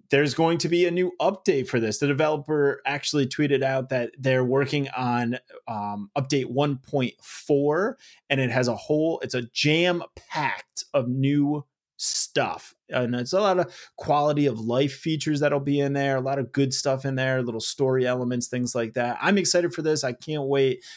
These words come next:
I've still been playing it. I've put it aside for a couple other games for now, but I'm, I, I, this is a free update. These,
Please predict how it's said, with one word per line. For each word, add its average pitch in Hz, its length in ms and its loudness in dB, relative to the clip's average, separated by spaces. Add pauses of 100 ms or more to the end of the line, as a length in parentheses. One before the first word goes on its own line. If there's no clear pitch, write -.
(100)
I've 123 120 2
still 180 200 4
been 151 180 0
playing 139 380 2
it. 135 220 -2
I've 120 220 -4
put 147 140 -2
it 139 100 0
aside 120 380 0
for 117 140 -2
a 107 60 -2
couple 120 260 -2
other 113 180 -2
games 110 280 -8
for 117 120 -10
now, 120 240 -4
but 117 380 -2 (460)
I'm, 165 180 2 (100)
I, - 100 -2 (280)
I, 160 280 2 (200)
this 180 240 2
is 202 80 2
a 151 80 4
free 170 560 0
update. 120 540 -2
These, 147 280 -4